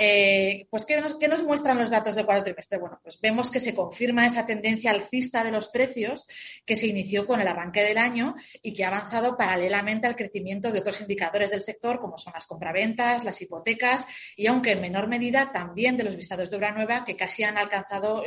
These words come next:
los niveles de dos mil diecinueve. El valor medio en el cuarto trimestre del año, según las tasaciones realizadas por tinsa, se sitúa en mil cuatrocientos setenta euros metro cuadrado, lo que supone un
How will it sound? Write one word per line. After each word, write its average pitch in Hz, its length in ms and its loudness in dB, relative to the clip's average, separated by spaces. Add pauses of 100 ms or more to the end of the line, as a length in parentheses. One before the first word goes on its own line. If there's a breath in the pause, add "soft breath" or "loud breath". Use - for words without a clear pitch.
los 175 160 -6
niveles 185 320 -2
de 202 80 -2
dos 180 180 -4
mil 175 120 -14
diecinueve. 160 540 -12 (600 loud breath)
El 220 160 2
valor 208 300 4
medio 294 320 4
en 190 60 0
el 180 100 -2
cuarto 202 240 -2
trimestre 208 380 -2
del 180 120 0
año, 233 440 0
según 175 260 -6
las 185 160 -2
tasaciones 190 460 -4
realizadas 185 460 -4
por 269 200 -4
tinsa, 208 480 -2 (420 loud breath)
se - 140 0
sitúa 285 560 2
en 208 180 0
mil 277 200 0
cuatrocientos 254 640 0
setenta 226 520 2
euros 254 360 2
metro 202 260 -6
cuadrado, 165 480 -4 (240 soft breath)
lo 226 140 0
que 240 80 2
supone 302 440 2
un 339 220 0